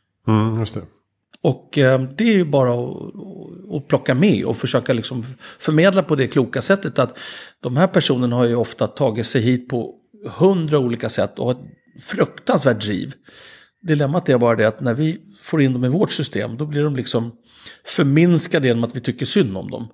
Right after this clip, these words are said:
Speaker 2: Och det är ju knappast någon framgångsväg, utan vi skulle ju snarare få dem i arbete och sen lära oss av deras resa och att man aldrig ger upp.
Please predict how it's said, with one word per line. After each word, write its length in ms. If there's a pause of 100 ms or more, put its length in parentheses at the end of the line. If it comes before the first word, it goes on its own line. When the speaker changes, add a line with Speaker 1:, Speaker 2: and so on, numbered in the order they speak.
(760)
Speaker 2:
Och 160
det 80
är 140
ju 380 (420)
knappast 360
någon 120
framgångsväg, 640
utan 220
vi 100
skulle 260
ju 60
snarare 380
få 180
dem 140
i 20
arbete 520
och 160
sen 180
lära 400 (180)
oss 240
av 140
deras 240
resa 420 (380)
och 120
att 140
man 120
aldrig 440 (300)
ger 160
upp. 260